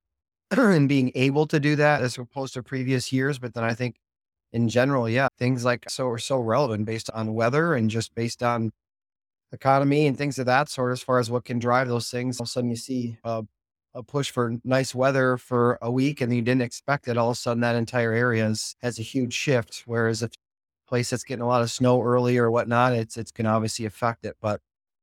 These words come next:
um, but definitely overall, like, nationwide throughout all that, you, this year was definitely up significantly in terms of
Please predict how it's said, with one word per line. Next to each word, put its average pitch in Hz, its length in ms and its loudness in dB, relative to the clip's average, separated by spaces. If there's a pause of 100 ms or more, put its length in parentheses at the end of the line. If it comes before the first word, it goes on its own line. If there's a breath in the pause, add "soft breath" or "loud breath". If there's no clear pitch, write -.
(480)
um, 113 400 -4 (500)
but 139 180 -4
definitely 160 360 4
overall, 131 600 8
like, 110 180 0
nationwide 123 1000 2
throughout 117 340 2
all 117 160 6
that, 110 300 2
you, 117 200 -12
this 123 360 -2
year 123 220 4
was 110 200 -2
definitely 117 500 -2 (160)
up 120 240 2 (640)
significantly 120 840 -2
in 113 120 -2
terms 117 320 -2
of 117 100 -8